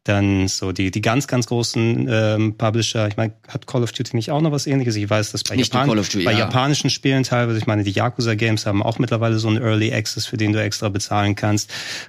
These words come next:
Speaker 1: Und das ist Bullshit, ne? Also damit zwingst du einerseits die Leute, die dann gleich direkt mit dabei sein wollen,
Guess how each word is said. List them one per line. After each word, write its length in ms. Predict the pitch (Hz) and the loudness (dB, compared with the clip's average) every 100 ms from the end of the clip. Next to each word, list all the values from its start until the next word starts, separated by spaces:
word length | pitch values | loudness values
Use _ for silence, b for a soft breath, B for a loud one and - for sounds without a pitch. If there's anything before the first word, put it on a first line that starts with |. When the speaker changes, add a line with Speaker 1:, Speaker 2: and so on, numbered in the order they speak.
| _ | _
Speaker 1:
Und 120 | 123 110 | 0 0
das 80 | |
ist 80 | 90 | 0
Bullshit, 540 | - 98 - 180 - - - | -4 -4 -4 -6 -10 -8 0
ne? 240 | 113 127 | 2 2
Also 320 | 117 104 107 104 | 2 2 0 0
damit 440 | 113 110 117 107 | 2 2 2 0
zwingst 520 | - - 113 117 - 120 | -6 -6 0 0 0 0
du 140 | 110 | 2
einerseits 600 | - 113 113 107 107 - | 2 2 2 2 0 -2
die 80 | 107 | 0
Leute, 320 | 107 107 110 | 0 2 0
die 80 | 101 | 2
dann 180 | 104 101 | 2 2
gleich 220 | 104 104 | 0 -2
direkt 320 | 110 110 110 | -2 -2 0
mit 160 | 110 113 | -2 0
dabei 300 | 104 104 104 | 0 2 2
sein 260 | 104 101 | 0 0
wollen, 340 | 98 101 101 | 0 2 2